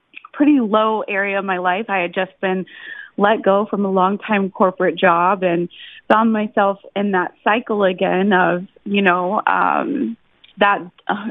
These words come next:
overwhelmed with debt slash poverty cycle where you live paycheck to paycheck. And if something happens to your job, you know, you,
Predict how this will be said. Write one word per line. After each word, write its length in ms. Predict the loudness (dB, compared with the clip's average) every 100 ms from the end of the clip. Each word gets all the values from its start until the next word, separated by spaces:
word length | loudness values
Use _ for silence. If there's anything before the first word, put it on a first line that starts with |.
| -2
overwhelmed 920 | -2 0 -2 -4 -2 0 2 0 -4
with 180 | -6 -6 -4
debt 380 | 2 2 2 -4 -18 -20 -20 -20 -20 -20 _
slash 240 | 0 0 -2 -6
poverty 380 | -4 -4 -6 -2
cycle 260 | -2 0 0
where 120 | 2
you 180 | 0 0
live 340 | 2 2 0 -6
paycheck 400 | -4 -2 -2 -4
to 80 | -8
paycheck. 560 | -4 -4 -2 -2 -2 -2
And 180 | -4 -4
if 120 | -4 -2
something 400 | -2 -2 -2 0
happens 520 | 0 0 0 -2 -2 -6
to 60 | -2
your 140 | -2
job, 560 | 0 0 2 2 0 -4 -10 -20 _
you 200 | -10 -6
know, 160 | -4 -6
you, 300 | -6 -8